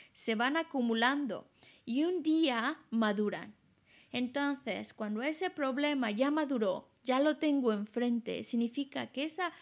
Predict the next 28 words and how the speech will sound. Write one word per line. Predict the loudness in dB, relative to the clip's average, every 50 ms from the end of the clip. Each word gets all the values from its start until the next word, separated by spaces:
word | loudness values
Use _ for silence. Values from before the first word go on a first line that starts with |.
| -20 -20 _ _
carga, | _ 2 4 4 4 4 2 0 0 2 2 2 2 -2
esa | -6 -6 -4 -4
acción | -4 -4 -8 -14 -20 -8 -4 -2 -2 -2 -2 -2 -4 -6 -8 -12 -20 -20 -16 _
negativa | -2 0 2 2 2 0 -2 -4 -4 -4 -4 -4 -6 -6 -6
o | -4 -4 -4
ese | -4 -4 -2 -2 -2
error | 0 0 0 0 0 -2 -2
que | -6 -6
cometí | -4 -4 -4 -4 -4 -4 -4 -2
en | -2 -2
el | -4
pasado | -4 -6 -8 -8 -6 -4 -4 -4 -4 -6 -8
que | -8 -8
llevaba | -6 -4 -2 -2 -2 -2
a | -2 -2
cuesta, | 0 -2 -2 -2 -4 -8 -8 -8 -8 -8 -14 -20 -20 -20 -20 -20 _ _ _ _ _ _
al | -4 -2 0 0 -2 -2 -4 -4
presentarse | -2 -2 -2 -2 0 -2 -2 -2 -2 0 0 0 0 -2 -2 -4 -4
su | -2 -2 -2 -2
resultado, | -2 -2 -4 -4 -8 -8 -6 -4 -4 -4 -4 -4 -6 -6 -6 -8 -10 _ _ _ _ _ _ _ _ _
el | -6 -6 -4
problema | -2 -4 -4 -2 -2 -2 -2 -2 -2 -4 -4
que | -4 -6 -4
se | -4 -4 -2 0
ya | 2 2 4
maduró, | 4 2 2 0 0 2 2 2 2 0 -2 -4 -10 _ _ _ _ _ -2
uno | 0 0 2 2 2 2
menos. | 4 4 4 4 2 2 0 0 -2 -6 -10